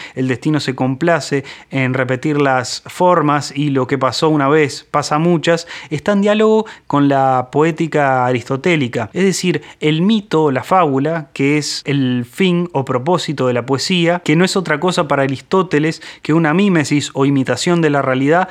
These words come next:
se repite. Lo que cambia es la forma de presentar ese mito o esa fábula. De eso depende la tecné del poeta.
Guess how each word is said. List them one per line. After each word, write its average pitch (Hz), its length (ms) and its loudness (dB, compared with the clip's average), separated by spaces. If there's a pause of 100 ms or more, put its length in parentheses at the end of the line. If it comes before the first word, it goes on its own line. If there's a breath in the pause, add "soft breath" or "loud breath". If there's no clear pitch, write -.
(140 loud breath)
se - 180 -6
repite. 143 600 -2
Lo 131 120 -2
que 139 140 0
cambia 185 380 0
es 160 140 -4
la 160 100 -2
forma 165 420 0
de 120 80 -2
presentar 131 640 -2
ese 135 240 -2
mito 139 320 0
o 127 140 0
esa 123 180 -4
fábula. 113 580 -4
De 151 180 2
eso 180 200 0
depende 175 380 0
la 156 80 2
tecné 160 460 2
del 127 160 0
poeta. 135 560 0